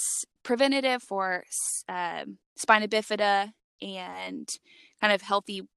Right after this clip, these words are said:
brain development, encourages healthy brain development. But actually, forty to sixty percent of the population do not actively metabolize folic acid. So folic acid is the synthetic form of the vitamin. It's made in a lab,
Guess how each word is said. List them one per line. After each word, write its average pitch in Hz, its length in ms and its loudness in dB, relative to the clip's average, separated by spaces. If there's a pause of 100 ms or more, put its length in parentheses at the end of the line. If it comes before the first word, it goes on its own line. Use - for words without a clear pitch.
(240)
brain 220 220 0
development, 190 420 -2
encourages 202 560 -4
healthy 180 300 -12
brain 175 200 -2
development. 175 540 -6 (160)
But - 100 8
actually, 359 360 6 (600)
forty 330 360 -2
to 370 80 -2
sixty - 540 -2
percent 240 300 -6
of 220 80 -10
the 208 60 -18
population 196 760 -8
do 208 140 -6
not 269 240 6 (160)
actively 214 840 2 (380)
metabolize 190 880 0 (200)
folic 175 320 -10
acid. 131 400 -6
So 196 120 -12
folic 277 440 -2
acid 220 500 2 (380)
is 214 200 0
the 208 120 -4
synthetic 214 640 -2
form 185 280 -4
of 180 120 -10
the 208 80 -6
vitamin. - 480 0 (360)
It's 190 200 -6
made 190 180 -4
in 214 100 -2
a 240 120 2
lab, 185 520 0